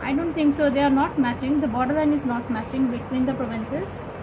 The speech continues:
I think the Punjab should be here. This. And then left for the P, K, K P K,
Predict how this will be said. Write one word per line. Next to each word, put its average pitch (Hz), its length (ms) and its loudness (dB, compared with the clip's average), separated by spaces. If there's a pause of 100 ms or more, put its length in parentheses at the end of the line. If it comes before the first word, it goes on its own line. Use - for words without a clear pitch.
(500)
I 269 140 -6
think 330 260 -2
the 320 60 -2
Punjab 247 520 0
should 220 200 -8 (100)
be 220 220 -6
here. 180 200 -6 (640)
This. 440 180 0 (840)
And 262 240 6
then 262 300 2 (180)
left 262 300 0
for 294 80 2
the 302 100 0
P, 320 260 0 (160)
K, 247 160 0 (240)
K 285 140 2
P 330 200 -2
K, 381 260 -4